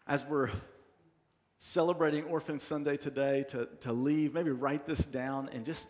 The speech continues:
let this be your prayer. But I want you to be careful praying it because it will happen. So the, the prayer, "God our Father,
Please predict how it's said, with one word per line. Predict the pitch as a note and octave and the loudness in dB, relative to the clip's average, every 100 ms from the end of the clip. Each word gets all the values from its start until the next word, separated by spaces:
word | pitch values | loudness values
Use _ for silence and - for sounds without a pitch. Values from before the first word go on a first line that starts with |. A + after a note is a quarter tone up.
| - | -6
let | C#3+ D#3+ G#3 - | 2 2 2 0
this | A#3 - | -2 -4
be | D3+ E3+ | -4 0
your | D3+ D3 | 2 2
prayer. | - - C3 B2 A2 G#2+ - - - - _ _ _ _ _ _ _ _ _ _ _ _ _ - | 0 -4 0 0 -2 -8 -16 -20 -20 -20 _ _ _ _ _ _ _ _ _ _ _ _ _ -2
But | D3+ | 0
I | |
want | F3+ F#3 | 2 2
you | |
to | D#3+ | 2
be | D3+ - - | 2 -2 -16
careful | - G#3 A3 F#3 | -4 -2 0 -2
praying | D3 - F3+ E3 B2+ | -4 -2 -2 0 0
it | C3 - | 0 -2
because | C3+ C#3 B2 - - - - _ _ _ _ _ _ _ _ _ _ _ - | -2 2 0 0 -12 -16 -20 _ _ _ _ _ _ _ _ _ _ _ -2
it | D3+ | 0
will | D3 | 0
happen. | A2 E3+ E3 B2 G2 | 0 0 0 -4 -6
So | G#2 D3 C3 | -2 2 2
the, | C#3+ - | 2 0
the | D3 | -2
prayer, | - G3+ F#3 D3 | 0 2 4 4
"God | C#3 D#3 E3 | 4 6 6
our | D#3 D3 | 4 0
Father, | - D3+ C#3 B2+ C#3+ | 2 2 2 0 -2